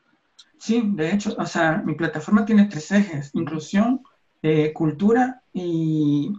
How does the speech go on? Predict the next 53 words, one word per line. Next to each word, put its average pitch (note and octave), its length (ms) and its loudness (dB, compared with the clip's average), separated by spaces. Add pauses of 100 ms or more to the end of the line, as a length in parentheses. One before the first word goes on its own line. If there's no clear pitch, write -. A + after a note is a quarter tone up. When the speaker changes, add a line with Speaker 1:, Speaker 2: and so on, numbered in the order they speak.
(160)
Speaker 1:
y E3 60 0
medio F3 260 0
ambiente. G3 560 0 (600)
Eh, F3+ 340 0
en G#3 120 10
derecho G3+ 360 4
me, G#3 180 6
o F3 300 -4
sea, F3 180 -4
en D#3 80 2
derecho E3+ 280 -2
me A3 60 2
he - 20 4
involucrado G3+ 460 2
también G3+ 320 0
por G3+ 140 -2
la E3 100 -6
parte D#3+ 220 -8
de E3+ 100 -2
inclusión, D#3 640 -2 (260)
Speaker 2:
Ujú. A#2+ 180 -14
Speaker 1:
porque D3+ 280 -6
como D#3 240 -4
todo D#3+ 200 -6
ser G3 180 -4
humano F#3 300 0
tenemos E3 380 -4
derecho D#3 340 -4
a - 20 0
la, D3 100 0
a D3 140 -2
una C#3+ 540 0
vida D3+ 340 -2
digna, D#3 420 2
o - 40 -12
sea, B2+ 200 -8
de B2+ 120 -4
igualdad, C3+ 540 0 (240)
sin D#3+ 160 -4
discriminación. D3+ 840 2 (540)
Y, D3 180 -2
este, D3 380 -6
somos E3 240 -6
una F#3+ 180 -2
población, D#3+ 540 -4
o - 20 -4
sea, C#3 160 -8
la C3 120 -4
comunidad C#3+ 260 0
L F3 100 -2
G F#3 160 -8
T E3 100 -8
I, G3+ 300 0